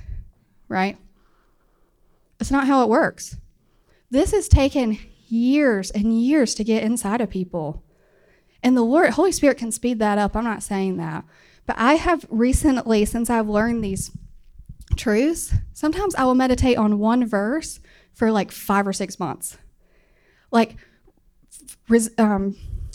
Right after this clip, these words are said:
"Resist the devil and he will flee from you." I'm telling you, it was, like, six months. I think about it all the time. I was walking around going,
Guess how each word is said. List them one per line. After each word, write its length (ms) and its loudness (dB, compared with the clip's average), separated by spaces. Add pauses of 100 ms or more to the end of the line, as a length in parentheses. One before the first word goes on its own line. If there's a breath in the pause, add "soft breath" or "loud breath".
(100)
"Resist 420 6
the 60 6
devil 300 4
and 120 2
he 120 4
will 160 4
flee 220 0
from 260 0
you." 320 2 (300)
I'm 160 0
telling 280 2
you, 80 2
it 40 0
was, 80 -2
like, 160 -2
six 360 -4
months. 440 -4 (340)
I 60 -2
think 140 2
about 140 2
it 80 0
all 140 0
the 60 -6
time. 400 -6 (360)
I 40 2
was 120 2
walking 300 2
around 240 4
going, 260 -2